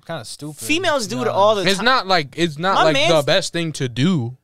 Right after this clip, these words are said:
Speaker 3: but when you come out of a relationship after being in it for a while,
Speaker 1: I just don't say anything.
Speaker 2: Exactly. Just, I stopped posting
Speaker 1: I
Speaker 2: this
Speaker 1: keep it to
Speaker 2: person.
Speaker 1: myself, you know?
Speaker 2: What, you're gonna tell everybody, "Yo, I broke up with this person today"?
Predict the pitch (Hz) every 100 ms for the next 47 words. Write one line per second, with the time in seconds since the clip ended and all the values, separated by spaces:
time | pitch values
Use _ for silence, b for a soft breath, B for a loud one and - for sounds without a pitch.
0 | _ _ - 143 143 147 160 165 - 175
1 | 175 - 143 147 156 135 - 135 151 160
2 | 160 - 131 113 117 - _ _ _ _
3 | 123 135 139 123 147 160 143 131 - 131
4 | 123 113 107 110 170 _ _ _ - 202
5 | - 113 - 156 151 - 107 110 _ 233
6 | 220 302 320 330 240 285 - - - 170
7 | - - 175 - 202 208 - 190 175 185
8 | 202 - 151 151 156 135 131 156 _ _
9 | _ _ _ _ _ 120 123 127 147 _
10 | 262 247 202 226 - 208 220 208 196 196
11 | 185 160 - 147 143 170 175 180 180 160
12 | 165 175 147 135 135 127 127 120 127